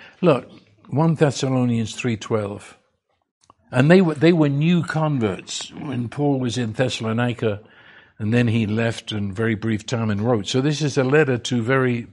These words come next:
young Christians. In chapter three twelve, it says, May the Lord, <clears throat> may the Lord make your love, agape, your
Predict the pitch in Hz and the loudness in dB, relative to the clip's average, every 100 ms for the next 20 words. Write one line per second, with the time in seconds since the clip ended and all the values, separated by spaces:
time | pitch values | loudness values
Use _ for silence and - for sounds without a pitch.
0 | 107 113 113 110 95 139 - - 104 101 | -10 -2 -2 -2 -2 -4 -2 -6 -8 -8
1 | - _ - - _ _ _ _ _ _ | -14 _ -20 -20 _ _ _ _ _ _
2 | _ _ _ _ - 123 117 107 - 143 | _ _ _ _ -2 0 0 -2 -4 -2
3 | 139 127 110 139 117 - 143 127 110 - | -2 -2 -4 -2 -2 2 2 2 0 -8
4 | _ - - - - _ 143 - 131 117 | _ -20 -20 -20 -20 _ -4 2 2 0
5 | 131 143 147 123 131 127 139 160 185 202 | 2 4 4 4 2 4 6 6 4 -2
6 | 196 - _ _ _ _ _ _ _ _ | -6 -18 _ _ _ _ _ _ _ _
7 | _ - 131 110 - - - _ _ _ | _ 2 2 0 -6 -12 -20 _ _ _
8 | _ - _ _ _ _ - - 120 123 | _ -20 _ _ _ _ -20 -8 0 2
9 | 120 120 120 147 170 180 143 - 120 123 | 4 2 4 6 8 6 2 -6 -2 2
10 | 143 180 160 - - 135 151 151 147 135 | 2 2 -2 -12 -2 4 6 6 6 4
11 | 110 95 120 113 - - - - _ _ | 4 0 0 -2 -8 -10 -12 -18 _ _
12 | _ _ _ _ 107 104 107 104 95 87 | _ _ _ _ -8 -2 -2 -2 -6 -8
13 | 107 - _ _ _ _ _ _ _ 104 | -10 -14 _ _ _ _ _ _ _ -6
14 | 110 127 120 101 95 | 0 2 2 -2 -8